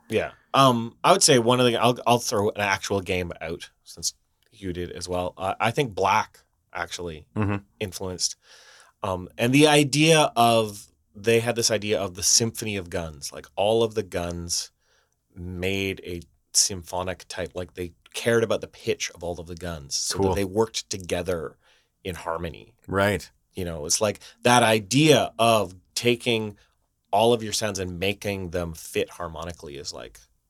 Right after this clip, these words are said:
Speaker 1: a great idea that I think, you know, that's what it's all about. It's, like, making everything work together.
Speaker 2: Mm-hmm.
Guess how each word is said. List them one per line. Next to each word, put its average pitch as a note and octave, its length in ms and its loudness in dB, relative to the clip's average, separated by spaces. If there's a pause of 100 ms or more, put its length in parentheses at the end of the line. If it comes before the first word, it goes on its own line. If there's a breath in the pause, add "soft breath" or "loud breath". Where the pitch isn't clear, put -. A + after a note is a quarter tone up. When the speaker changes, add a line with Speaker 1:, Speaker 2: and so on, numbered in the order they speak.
Speaker 1:
a B1+ 120 -12
great F#2 600 -6
idea F#2 240 -8
that F2 100 -8
I E2 60 -8
think, F2+ 360 -12
you F2 60 -16
know, D#2+ 220 -14
that's F2 260 -2
what G2 100 -12
it's - 100 -4
all G#2+ 100 2
about. A2+ 260 4
It's, E2+ 140 -8
like, E2+ 180 -10
making F#2+ 300 -8
everything G2 540 -8 (340 soft breath)
work F#2 340 -8
together. D#2+ 640 -12
Speaker 2:
Mm-hmm. F#2+ 220 -2